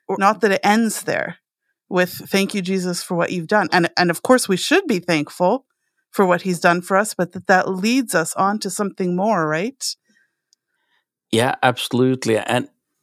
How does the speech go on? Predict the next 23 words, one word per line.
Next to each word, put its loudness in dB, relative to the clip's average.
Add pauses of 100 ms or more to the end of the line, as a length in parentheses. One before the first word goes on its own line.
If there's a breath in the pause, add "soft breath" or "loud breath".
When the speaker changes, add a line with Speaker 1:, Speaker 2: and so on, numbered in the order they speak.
(160)
Speaker 2:
you 4
know, 4
we 2
have 0 (100)
all 4
received -2
grace 0 (680)
to 0
receive 0
forgiveness 0 (420)
for 4
our 2
sins. -4 (240)
Speaker 1:
Hmm. -2 (920)
Speaker 2:
But 4
I 2
think 0
it's -2
deep -4 (100)
in 2
every 2
disciple's -2
heart 0